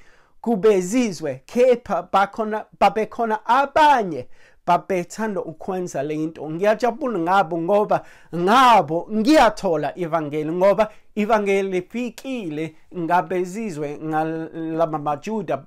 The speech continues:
alandelile uJesu kahle. Bese uma siyafunda izenzo isahluko thirteen,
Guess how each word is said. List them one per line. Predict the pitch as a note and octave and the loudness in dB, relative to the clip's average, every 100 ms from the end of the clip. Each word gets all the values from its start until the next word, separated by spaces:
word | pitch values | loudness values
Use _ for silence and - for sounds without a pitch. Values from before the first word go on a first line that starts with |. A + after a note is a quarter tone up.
| _ _ - | _ _ -6
alandelile | E3+ F3 E3 E3 D3+ D#3 D3 F#3 F3+ C3+ C#3 - | -2 0 0 -2 -2 -4 -4 -6 -6 -8 -10 -8
uJesu | E3+ D3 F3 D#3+ C#3+ | -8 -6 -6 -6 -8
kahle. | C3+ D3+ D3 C#3 - B2 B2 _ _ - _ | -8 -2 0 -2 -6 -20 -20 _ _ -20 _
Bese | D3+ G3+ A#3+ A#3 B3 B3 B3 _ _ _ _ | -2 0 2 2 2 2 -2 _ _ _ _
uma | G3+ A#3 B3 A#3 | -2 0 0 -2
siyafunda | - G#3+ F#3+ A3+ A3+ A3+ G3+ | -2 -4 -4 -4 -2 -2 -4
izenzo | G3 E3+ G#3 A#3 A3 - | -6 -2 -2 -2 -4 -4
isahluko | - F#3+ - F3+ | -6 -6 -4 -6
thirteen, | F3 G3 E3+ - A3+ G#3 | -4 -4 -4 -4 -4 -4